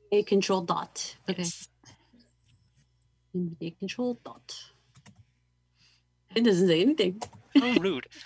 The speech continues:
Speaker 2: Okay, let me see if I can troubleshoot this for
Speaker 1: Hold
Speaker 2: you.
Speaker 1: on, hold on, hold on. N V D A control. No,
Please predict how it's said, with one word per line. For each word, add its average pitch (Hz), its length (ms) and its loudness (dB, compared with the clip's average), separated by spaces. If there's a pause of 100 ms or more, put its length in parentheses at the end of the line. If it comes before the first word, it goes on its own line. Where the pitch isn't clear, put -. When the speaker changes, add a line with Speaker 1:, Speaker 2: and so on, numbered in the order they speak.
Speaker 2:
Okay, 202 140 0
let 131 120 -10
me 202 60 -6
see - 140 -4
if - 60 -6
I 156 80 0
can 185 140 -8
troubleshoot - 720 -4
this - 120 -8
for - 140 0
Speaker 1:
Hold 233 80 6
Speaker 2:
you. 220 60 4
Speaker 1:
on, 202 80 4
hold 208 140 2
on, 196 120 2
hold 190 160 2
on. 190 60 2
N 196 120 0
V 190 100 -6
D 202 120 -2
A 185 1700 -8
control. 196 420 -14 (1500)
No, 180 480 2